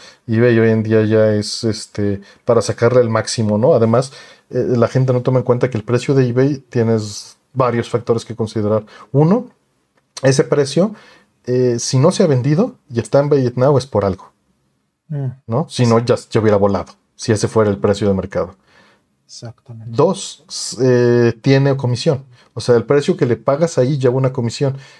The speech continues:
Speaker 1: Y si es un, un intercambio entre, entre particulares, lo justo sería quitarle esa comisión.
Speaker 2: Mm.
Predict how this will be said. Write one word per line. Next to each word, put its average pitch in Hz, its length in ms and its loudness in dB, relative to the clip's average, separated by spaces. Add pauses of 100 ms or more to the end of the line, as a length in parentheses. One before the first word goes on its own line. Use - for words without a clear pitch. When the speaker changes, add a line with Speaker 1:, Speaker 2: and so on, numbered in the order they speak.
(280)
Speaker 1:
Y 123 260 0
si - 200 -2
es 135 200 4
un, 160 260 2 (220)
un 143 280 2
intercambio 135 380 2
entre, 127 340 0
entre 110 240 -2
particulares, 117 580 -2
lo 123 60 2
justo 135 380 -2
sería 110 280 0
quitarle 104 380 -2
esa 101 140 -10
comisión. - 380 -10 (1700)
Speaker 2:
Mm. 131 180 -10